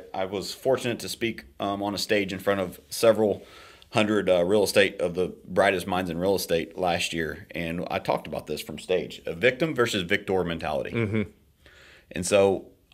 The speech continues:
Speaker 1: I, I feel, my personal opinion is that we have way too much in this world of being the victim.
Speaker 2: Mm-hmm.
Speaker 1: Too many people are playing poor me in this world.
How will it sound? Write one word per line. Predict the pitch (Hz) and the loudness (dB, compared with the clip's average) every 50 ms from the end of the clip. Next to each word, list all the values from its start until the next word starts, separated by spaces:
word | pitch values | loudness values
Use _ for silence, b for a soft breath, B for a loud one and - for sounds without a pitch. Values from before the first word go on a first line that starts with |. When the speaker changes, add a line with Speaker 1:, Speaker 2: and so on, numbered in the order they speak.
| _ - | _ -2
Speaker 1:
I, | - 98 120 131 139 123 - - - - | 2 4 6 6 4 4 0 -6 -8 -2
I | - 101 117 120 | 2 2 2 2
feel, | 113 - - 82 | 2 0 -2 -2
my | 87 92 98 98 | 0 2 2 2
personal | - - 104 101 - - 101 98 | 2 2 0 0 0 -2 -4 -4
opinion | 92 - 82 73 73 73 76 - - - - - - - | -4 -4 -6 -6 -6 -6 -8 -10 -16 -20 -20 -18 -10 -6
is | 73 80 78 82 | -6 -6 -4 -4
that | 82 80 80 76 - - - | -2 -2 -2 -2 -4 -4 -4
we | 87 87 85 | -2 0 0
have | 76 76 | 0 -2
way | 78 78 82 90 95 101 107 110 | -4 -4 0 2 4 4 4 2
too | 107 - 113 104 | 0 -2 -4 -4
much | 101 98 92 87 85 - | -2 -2 -2 -2 -2 -2
in | - 87 90 | -4 -4 -4
this | 90 90 - | -6 -6 -4
world | - 90 92 90 87 85 | -2 0 2 2 2 0
of | - - 76 76 78 78 | -2 -4 -6 -6 -6 -6
being | 85 82 82 82 82 73 - - | -4 -4 -2 -4 -4 -6 -8 -10
the | 76 73 | -10 -10
victim. | 71 - 71 - - - - - - - - - B B B | -8 -6 -8 -6 -6 -8 -10 -10 -10 -12 -12 -14 B B B
Speaker 2:
Mm-hmm. | 104 95 80 95 | -8 -6 -4 -2
Speaker 1:
Too | 92 113 113 | 0 2 4
many | 120 127 127 117 | 4 6 4 4
people | - - 107 104 101 98 92 | 4 2 0 0 0 0 -2
are | 90 87 | -2 -2
playing | - - 92 85 82 80 80 | -2 -4 -4 -4 -4 -6 -8
poor | - - 90 90 87 | -6 -4 -2 -2 -2
me | 85 80 80 | -4 -4 -6
in | 73 76 76 | -8 -8 -10
this | 67 - - | -12 -14 -12
world. | - 57 55 50 50 - | -10 -8 -8 -10 -10 -12